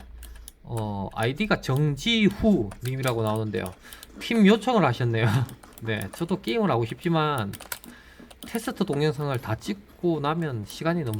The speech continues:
늦어가지고요. 네, 지금 테스트 영상을 올려야 되기 때문에,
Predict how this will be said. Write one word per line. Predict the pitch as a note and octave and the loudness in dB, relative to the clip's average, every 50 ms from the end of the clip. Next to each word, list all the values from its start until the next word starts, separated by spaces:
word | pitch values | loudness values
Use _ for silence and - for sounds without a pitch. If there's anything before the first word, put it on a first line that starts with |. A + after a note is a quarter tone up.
| G#2+ B2+ | -2 0
늦어가지고요. | D3+ - F#3+ D#3 A#2+ G2+ - - - G#2+ G#2 F#2+ G2 - - - - - - - - - - - - - - - - - - - - - - - - | 0 0 0 0 0 -2 -4 -6 -10 -10 -10 -10 -10 -12 -16 -20 -20 -20 -20 -20 -20 -20 -20 -20 -20 -20 -20 -20 -20 -20 -20 -20 -20 -20 -20 -14 -10
네, | - G2+ G2 F#2 F2+ F2 F2 F#2+ G#2 - - - - - | -8 -6 -6 -6 -6 -8 -12 -14 -16 -18 -20 -20 -20 -18
지금 | - - A#2+ A2+ | -14 -12 -12 -8
테스트 | - F3+ F3 F3+ F3+ - | -8 -6 -6 -2 0 2
영상을 | D#3+ C3 C3 B2 C3+ B2+ B2 | 2 2 2 0 0 0 0
올려야 | A#2 E3+ F#3 F#3+ E3 | 2 4 4 4 4
되기 | C#3 B2+ A#2+ | 4 2 -2
때문에, | - - B2 A#2 A#2 A2+ G#2+ G#2 G#2 G2+ F#2+ F#2+ | -2 -4 -4 -2 -2 -2 -2 -2 -2 -4 -4 -6